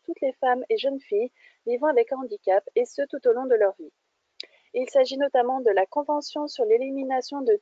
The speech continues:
toutes les formes de discrimination à l'égard des femmes, de la Convention relative aux droits des personnes handicapées et de son protocole facultatif,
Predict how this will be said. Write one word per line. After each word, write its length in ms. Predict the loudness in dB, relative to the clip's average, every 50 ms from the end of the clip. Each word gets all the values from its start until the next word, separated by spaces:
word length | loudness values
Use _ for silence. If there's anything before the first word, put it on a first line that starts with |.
| _ _
toutes 300 | -12 -12 -12 -12 _ 0
les 100 | 0 0
formes 340 | 0 _ 0 0 0 2 0
de 80 | 0 -2
discrimination 640 | -2 -4 -8 -8 -6 -4 0 0 0 -2 -2 -2
à 60 | 0 0
l'égard 240 | 2 2 2 2
des 120 | 2 -2 -2
femmes, 320 | _ -2 -2 -2 -2 -4 -6 _ _ _ _ _ _ _ _ _ 0
de 80 | 2 4
la 140 | 4 4 2
Convention 580 | 0 0 -2 -2 0 0 -2 -2 -2 -4 0
relative 600 | 2 4 4 4 4 2 _ -4 -10 -6 -4 -2
aux 100 | -2 -2
droits 220 | -2 0 0 0 2
des 100 | 2 2
personnes 400 | 2 0 -2 -2 -2 -4 -4 -4 -6
handicapées 600 | -8 -8 -6 -2 0 0 0 2 2 0 0 2
et 80 | 2 2
de 120 | 2 2
son 180 | 0 -2 -4 -8
protocole 500 | -4 -2 -2 2 2 2 2 2 0 0
facultatif, 800 | 0 -2 -4 -2 -4 -8 -4 -4 -4 -4 -4 -6 -10 -10 -10 -10